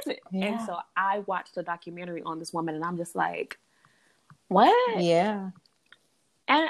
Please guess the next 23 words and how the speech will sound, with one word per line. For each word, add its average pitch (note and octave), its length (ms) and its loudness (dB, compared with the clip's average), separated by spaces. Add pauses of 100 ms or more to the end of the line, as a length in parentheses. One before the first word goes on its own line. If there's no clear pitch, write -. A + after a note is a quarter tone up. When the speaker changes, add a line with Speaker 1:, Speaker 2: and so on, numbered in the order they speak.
Speaker 1:
and D4 220 2
I'm F#4 140 -4
not C#4 180 -2
going A#3 160 -6
to F3+ 60 -8
downplay F#3+ 520 -6
Venus F#3+ 300 -10
and - 120 -6
Serena, A#3 460 0
but F#3 180 6
when G#3 140 2
we A#3 120 2
think A3+ 240 0
of F3 80 2
Black E3 220 4
tennis B3 260 0
players, F3 320 0
that's E3+ 160 4
who F#3 80 0
we C3+ 80 -2
think F3+ 240 -4
about. - 200 -2
Speaker 2:
Absolutely. A3+ 600 4